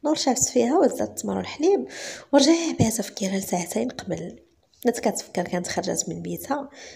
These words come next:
باتجاه غرفه ماما، غا حلات بات لها حاطه القفطان كتصلح فيه. تبسم فاش شافته وقربت عندها، قالت لها، "رحمه، يجي فوق راسك، يلا كنت جايه باش نخليك تقيسي القفطان اللي غتلبسيه هاد الليله".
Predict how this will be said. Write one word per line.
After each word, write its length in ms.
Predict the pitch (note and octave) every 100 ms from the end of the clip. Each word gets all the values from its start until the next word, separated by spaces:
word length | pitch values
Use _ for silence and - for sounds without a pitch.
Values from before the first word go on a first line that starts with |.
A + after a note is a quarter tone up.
| -
باتجاه 320 | - - G#3+ G3
غرفه 300 | F3+ - F3+
ماما، 460 | F3+ F3 A#3+ C4+ G#3
غا 40 | G#3
حلات 480 | - G#3+ G#3 B3
بات 200 | A3 F#3+
لها 80 | -
حاطه 300 | - G3 -
القفطان 420 | D#3+ - - E4
كتصلح 460 | F4 G#3 - - -
فيه. 280 | - A4+ - - - - - -
تبسم 340 | B3+ B3 - A#4+
فاش 200 | F4+ D#4+
شافته 300 | - G#3+ -
وقربت 440 | D#4 - G#3 G3 F#3+
عندها، 340 | F3+ F3 F#3+ - - - -
قالت 160 | F3+ -
لها، 100 | -
"رحمه، 320 | - - E3+ - - - _ _ _ -
يجي 180 | E3+ E3
فوق 260 | - -
راسك، 320 | - - - - - - -
يلا 260 | E3 E3+ G#3+
كنت 160 | B3
جايه 300 | G#3 A#3 C4+
باش 220 | C4+ C4+ C4+
نخليك 400 | - C4+ C#4+ -
تقيسي 380 | - B3+ B3+
القفطان 360 | B3+ B3+ - -
اللي 120 | D4+
غتلبسيه 440 | D4 D4+ - - C#4+
هاد 60 |
الليله". 320 | B3+ A#3+ G#3